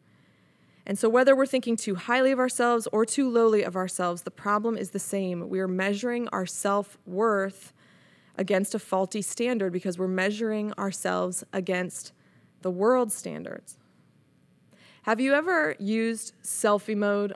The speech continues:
on your phone as a mirror? Have you ever done this? I know I have. If I think I might have something in my teeth or something, and I don't have a mirror with me, there's no mirror nearby, I can, you can use selfie mode as a mirror, and that's essentially what a selfie is.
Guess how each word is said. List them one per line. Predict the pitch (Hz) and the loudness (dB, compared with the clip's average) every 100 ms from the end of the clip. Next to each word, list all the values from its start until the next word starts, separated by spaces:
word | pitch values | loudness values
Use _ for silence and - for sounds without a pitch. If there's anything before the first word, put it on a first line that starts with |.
| - | -4
on | 196 | -2
your | 190 185 | 0 -2
phone | - 190 185 185 190 - _ - | 0 0 2 0 -2 -8 _ -2
as | 185 180 | -2 0
a | |
mirror? | 180 180 180 208 285 - _ _ _ _ _ _ _ _ - | 0 0 0 -2 -6 -18 _ _ _ _ _ _ _ _ -6
Have | 214 | -2
you | 247 | 0
ever | 247 | 0
done | 247 | -2
this? | 254 302 - - | -4 -6 -10 0
I | 220 | 4
know | 285 311 | 6 8
I | 277 | 10
have. | 294 214 220 | 8 6 4
If | 220 | 2
I | 214 | 2
think | 254 262 | 4 4
I | |
might | 254 | 4
have | 233 220 | 2 0
something | 233 220 | 0 -2
in | 220 | 0
my | 214 | 0
teeth | 208 226 247 262 - | 0 0 0 -2 -2
or | 247 | 0
something, | 262 269 320 339 - - - | 0 0 0 -2 -6 -16 -4
and | 220 | 2
I | 214 | 4
don't | 214 233 233 | 6 4 4
have | 220 214 220 | 6 6 4
a | |
mirror | 214 208 233 247 | 2 4 4 4
with | 262 | 2
me, | 277 277 | 2 4
there's | 233 220 | 4 2
no | 214 | 2
mirror | 214 214 214 | 2 2 2
nearby, | 220 220 202 190 226 320 - - - | 2 2 4 4 4 0 -10 -20 -4
I | 180 214 | -2 0
can, | - | 0
you | 233 | -2
can | 294 247 | 0 0
use | 233 247 | 0 2
selfie | 254 392 220 | 2 2 2
mode | 190 190 214 - - - - | 2 4 2 -2 -16 -20 0
as | 185 220 | 4 4
a | - | 4
mirror, | 240 302 269 202 | 2 2 4 4
and | 208 220 | 4 4
that's | 247 - | 2 0
essentially | 247 - 277 - 220 214 240 | -2 2 2 2 0 0 -2
what | - 190 214 - | -6 2 2 2
a | 214 | -6
selfie | - - 226 - 247 247 | -2 0 0 0 -6 -2
is. | 208 311 233 - - | 2 4 2 -2 -8